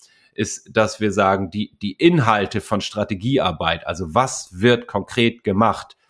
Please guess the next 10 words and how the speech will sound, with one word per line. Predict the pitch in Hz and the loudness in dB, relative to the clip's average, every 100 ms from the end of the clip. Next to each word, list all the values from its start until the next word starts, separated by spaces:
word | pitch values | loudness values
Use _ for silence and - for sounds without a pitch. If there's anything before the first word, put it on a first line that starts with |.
| _ _ _ _ | _ _ _ _
die | 104 101 - | -2 0 2
müssen, | 104 107 - 110 107 | 2 2 2 2 0
äh, | - 98 98 - | -2 0 0 0
von | - 117 101 | -4 0 2
dort | 107 120 - | 4 4 2
kommen, | - 110 101 | 2 2 4
wo | |
der | 98 95 | 4 4
Markt | 104 98 - | 4 2 -6
tobt. | - 85 - - | -8 -8 -8 -14